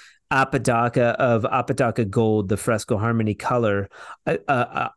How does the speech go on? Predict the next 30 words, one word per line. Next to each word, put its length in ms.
I 160
go 180
back 300
seventeen 800
years 320
with 140
this 180
client. 480
She's 200
probably 380
done 260
over 200
seventy 560
thousand 500
dollars 500
worth 320
of 120
Fresco 440
Harmony. 560
And 380
I 80
had 200
the 80
fortunate 580
opportunity 840
of 100
walking 440
through 160
with 160
Cam 560